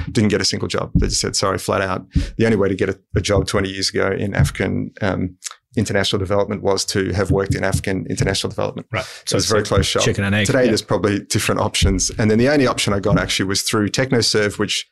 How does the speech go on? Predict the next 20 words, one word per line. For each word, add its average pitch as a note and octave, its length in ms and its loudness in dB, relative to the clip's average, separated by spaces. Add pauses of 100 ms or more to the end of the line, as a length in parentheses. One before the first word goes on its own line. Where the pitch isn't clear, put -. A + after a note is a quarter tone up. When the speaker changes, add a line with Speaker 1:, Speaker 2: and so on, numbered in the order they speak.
(140)
Speaker 1:
had G2+ 140 0
just C#3 200 2
started G#2+ 280 2
a F#2 60 -4
program G2 460 -2
to G2+ 100 0
hire G2+ 480 0 (400)
the G#2+ 220 0
odd, G#2+ 360 2 (440)
uh, G2 300 0
B A2+ 280 0
C C3+ 200 2
G, G#2 160 0
Bain G2+ 300 0
or G2 80 0
McKinsey G2 680 -2
consultant B2+ 640 0
Speaker 2:
Yeah. B2 100 -16 (320)
Speaker 1:
to G#2 100 0
do G2 240 2